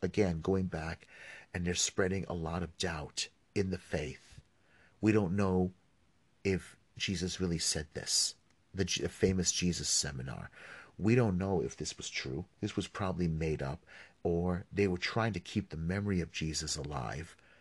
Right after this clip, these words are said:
or, uh, Mary is not the f-, the Mary is n-, Mary was never a virgin. She had other children.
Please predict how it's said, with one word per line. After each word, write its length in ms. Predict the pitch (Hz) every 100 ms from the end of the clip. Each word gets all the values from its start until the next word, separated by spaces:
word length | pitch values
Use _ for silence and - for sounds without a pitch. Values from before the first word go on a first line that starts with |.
| - _ _
or, 480 | 107 117 92 71 92 - _ _ _ _ _ _ - - _ _ _ _ _ _
uh, 240 | 92 90 90 -
Mary 640 | 87 92 92 92 85 80 _
is 240 | 87 78 73
not 300 | 76 76 71
the 80 |
f-, 180 | 80 - -
the 200 | 87 76
Mary 340 | 73 92 92 80
is 120 | 76
n-, 80 | 80 -
Mary 320 | 90 90 90 82
was 200 | 80 78
never 240 | 80 71
a 40 | 69
virgin. 560 | 80 120 104 90 95 -
She 260 | - - 85
had 220 | 80 -
other 200 | - 82
children. 600 | - - 120 98 80 -